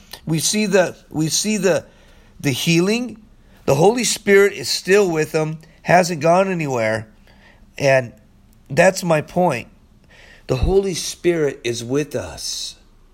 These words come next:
Ch-, believers, listen, wherever you are right now, don't be afraid. Jesus is with you. The Holy Spirit is with you, and he loves you. And he has a plan for you.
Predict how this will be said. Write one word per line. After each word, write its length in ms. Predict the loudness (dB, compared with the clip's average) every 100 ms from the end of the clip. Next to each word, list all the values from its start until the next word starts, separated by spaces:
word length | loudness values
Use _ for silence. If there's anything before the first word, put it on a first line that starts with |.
| _ _ _ _ -20 -20 -20 -20 _ -20 _ _ _ _ -12
Ch-, 220 | -8 -8
believers, 760 | -4 -4 -2 -2 -2 -4 -6 -2
listen, 480 | -2 -2 -6 -8
wherever 300 | -4 -4 -2
you 200 | -4 -2
are 140 | -2 -2
right 180 | -2 -4
now, 360 | -6 -6 -10 -18 _ _ _ _ _ _ _ _ _ _ -8
don't 200 | -8 -6
be 140 | -6
afraid. 480 | -6 -8 -10 -10 -16 _ _ _ _ _ _ _ -20 -20 -20 -20 -20 -20 _ _ _ -20 -16
Jesus 460 | -8 -6 -6 -8 -8
is 120 | -6
with 220 | -6 -6
you. 220 | -14 -14 _ -20 _ -14
The 100 | -8
Holy 240 | -6 -6
Spirit 360 | -6 -2 -2 -2
is 120 | -6
with 240 | -10 -10
you, 160 | -16 -18 -12
and 140 | -8
he 60 | -6
loves 320 | -6 -8 -10
you. 180 | -12 -14 _ _ _ -20 -20 -20 _ -6
And 160 | -4
he 80 | -2
has 160 | -4 -6
a 60 |
plan 300 | -8 -8 -6
for 140 | -6 -8
you. 220 | -8 -12